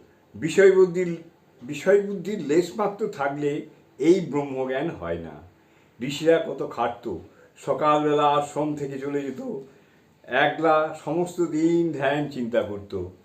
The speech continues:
রাত্রে আশ্রমে ফিরে এসে কিছু ফলমূল খেত। দেখা, শোনা, ছোঁয়া, এসবের বিষয় থেকে মনকে আলাদা রাখত,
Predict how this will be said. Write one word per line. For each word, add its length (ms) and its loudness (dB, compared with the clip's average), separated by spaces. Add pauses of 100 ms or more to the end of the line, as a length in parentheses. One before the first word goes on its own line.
(880)
রাত্রে 460 2
আশ্রমে 420 -2
ফিরে 260 -8
এসে 360 2 (420)
কিছু 340 -6
ফলমূল 420 -2
খেত। 340 -8 (720)
দেখা, 580 0
শোনা, 480 -6
ছোঁয়া, 300 -2 (480)
এসবের 480 4
বিষয় 320 2
থেকে 220 0
মনকে 500 2
আলাদা 400 2
রাখত, 440 -4